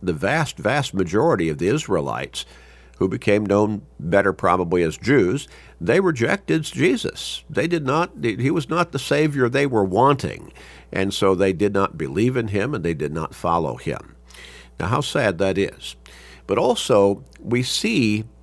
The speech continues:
the problems that Israel had, the people of Israel had for generations, hundreds and hundreds of years.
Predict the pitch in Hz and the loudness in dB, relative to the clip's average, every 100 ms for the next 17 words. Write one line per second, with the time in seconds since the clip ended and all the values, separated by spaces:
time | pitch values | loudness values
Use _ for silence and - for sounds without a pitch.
0 | - - 98 - - - - - 85 82 | -20 -8 -8 -6 -2 -2 -2 -2 -2 -2
1 | 92 - 92 98 87 - - - - - | -6 -8 0 0 0 -6 -20 -20 -20 -20
2 | - 113 175 156 107 92 85 - 123 113 | 0 4 4 2 2 4 2 0 -2 -2
3 | - 57 - - 98 - 151 160 143 107 | -4 -8 -12 -8 -10 -2 -4 0 0 2
4 | 117 120 - 76 69 69 67 120 113 76 | 2 2 -2 -6 -6 -8 -4 0 0 -2
5 | 78 - 87 85 - - - 85 82 107 | -8 0 2 0 -8 -20 -14 -10 -4 -2
6 | 147 120 107 113 117 69 58 - - 135 | 2 2 4 2 0 -10 -12 -10 -4 -2
7 | 127 87 76 78 87 117 135 92 71 71 | -2 -4 -4 -8 -4 -2 -2 -4 -6 -10
8 | 67 98 135 82 50 50 - | -6 0 0 0 -4 -14 -16